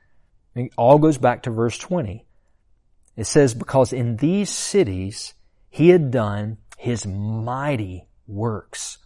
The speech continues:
Most of his mighty works in his ministry up to this point have been done in these cities, but they did not repent. And that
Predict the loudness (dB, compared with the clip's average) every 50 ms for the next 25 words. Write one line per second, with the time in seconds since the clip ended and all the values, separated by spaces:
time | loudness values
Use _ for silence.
0 | -10 -4 -2 0 2 2 4 2 2 0 0 -2 0 0 0 -2 -2 0 0 2
1 | 2 4 2 2 4 4 2 2 0 -4 -6 -4 -4 -4 -4 -4 -4 -2 -2 -2
2 | -2 -4 -4 -4 -4 -2 -2 -4 -2 0 0 2 0 0 -2 -4 -2 -2 -2 -2
3 | -2 -2 -2 -2 0 0 0 0 0 0 0 -2 -2 -2 0 2 2 2 2 -2
4 | -6 -10 -16 _ _ _ _ _ _ _ -10 -6 -6 -2 4 4 6 6 4 2
5 | -2 -6 -10 -14 -16 -16 -16 _ -20 _ _ _ _ _ _ _ _ _ -4 -4
6 | -4 -4 -2 2 4 4 4 4 0 -4 -4 -4 -4 -6 -8 -12 _ -20 -20 _
7 | _ _ _ _ -10 -10 -10 -10 -8 -6 -4 -4 -4 -4 -8 -12 -20 -20 _ _
8 | _ _ _ _ _ _ _ -6 -4 -2 0 2 2 2 2 0 -2 -6 -10